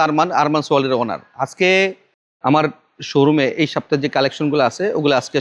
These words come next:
শর্টকাটে দেখাবো। এটা হলো আপনারা যারা কম বাজেটে একটা রিকন্ডিশন গাড়ি খুঁজতেছেন, তাদের জন্য এই গাড়িটা সুইটেবল।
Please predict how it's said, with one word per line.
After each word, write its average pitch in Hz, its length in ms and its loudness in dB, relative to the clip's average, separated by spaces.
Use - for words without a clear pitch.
শর্টকাটে 165 640 -2
দেখাবো। 104 280 -2
এটা 156 120 2
হলো 190 180 6
আপনারা 185 240 0
যারা 180 140 2
কম 185 140 4
বাজেটে 139 500 0
একটা 160 220 0
রিকন্ডিশন 170 520 0
গাড়ি 139 200 2
খুঁজতেছেন, 151 440 -6
তাদের 147 260 2
জন্য 170 220 2
এই 151 100 0
গাড়িটা 151 280 0
সুইটেবল। 113 340 -4